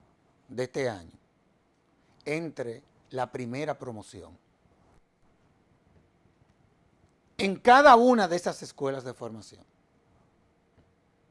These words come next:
Que entren mil policías a formarse, dos mil policías a formarse. Y esos programas de formación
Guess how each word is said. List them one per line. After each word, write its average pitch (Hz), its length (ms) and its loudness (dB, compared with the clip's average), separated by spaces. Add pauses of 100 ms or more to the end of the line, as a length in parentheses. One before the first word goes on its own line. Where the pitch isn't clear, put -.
(140)
Que - 100 -20
entren 95 380 -20 (460)
mil 127 140 -12
policías 120 400 -12
a - 20 -20
formarse, 90 520 -20 (300)
dos 104 140 -16
mil 135 180 -12
policías 104 340 -16
a - 40 -20
formarse. 92 400 -20 (1800)
Y 180 100 -6
esos 269 180 2
programas 233 480 2
de 208 80 -4
formación 135 840 -8